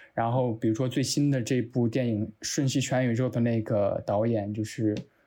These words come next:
呃，关家勇。关家勇和丹尼尔做的那个 zine 非常有意思，是讲一个美国纳税手册，然后他会讲美国纳税的手册的各个部门的组成是什么样子的，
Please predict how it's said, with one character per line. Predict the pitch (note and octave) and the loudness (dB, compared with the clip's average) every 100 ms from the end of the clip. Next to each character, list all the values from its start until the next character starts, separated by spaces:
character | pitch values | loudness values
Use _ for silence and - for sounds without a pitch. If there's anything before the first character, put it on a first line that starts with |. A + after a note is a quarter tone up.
| _ _ | _ _
呃， | - - - | -6 -4 -4
关 | - C3 | -2 0
家 | C3+ C3 | 0 0
勇。 | C3+ A2 - | 0 -2 -2
关 | D3 D3+ | -2 0
家 | E3+ | 0
勇 | D#3+ A#2 G2+ - | 0 0 -2 -4
和 | - A#2 C3+ | -4 0 0
丹 | D#3 D#3+ E3+ | 2 2 2
尼 | |
尔 | C3 A2 | 2 0
做 | D#3+ C3+ | 0 0
的 | |
那 | B2+ | 0
个 | C3 | 0
zine | B2 D3+ B2 | 0 0 0
非 | A#2 | 0
常 | C3+ C#3 | 0 0
有 | A2 | 2
意 | C3 C3 | 2 2
思， | B2 | 0
是 | G#2+ C#3+ C3+ | -2 -2 -4
讲 | - - F#2+ G#2 | -4 -4 0 0
一 | A2 | 0
个 | D3+ C3+ A#2 - - - - - | 0 0 -2 -8 -20 -20 -10 -2
美 | C3+ A2 | 0 2
国 | G#2 A#2 B2 | 0 0 2
纳 | E3+ D#3 | 2 0
税 | C3+ F3 C3+ | 0 0 0
手 | - A2 G2+ | -2 -2 -2
册， | - D#3+ A2 - | -2 -2 -2 -2
然 | A2+ A2+ | -2 0
后 | |
他 | B2+ | 0
会 | D3 D3+ | 0 0
讲 | - A#2 G#2+ - | 0 -2 -2 -2
美 | C3 G#2+ | -2 0
国 | B2 | 0
纳 | C3+ D3 C3+ | 2 0 0
税 | D#3 C3+ | 0 0
的 | A#2+ | 0
手 | A2+ G#2 | -2 -2
册 | C#3+ | -2
的 | B2 | -2
各 | A#2 C3+ | -2 -2
个 | C3+ | -2
部 | E3+ C3+ | 0 2
门 | A2 G#2+ | 2 2
的 | B2+ A#2 - - - - | 0 -2 -8 -20 -18 -2
组 | A#2+ | 0
成 | A2+ A2 A#2+ | 0 0 0
是 | E3 | 0
什 | C3+ | 0
么 | A2 | 0
样 | B2+ A2 G#2 | 0 0 -2
子 | G#2 | -4
的， | G2+ | -4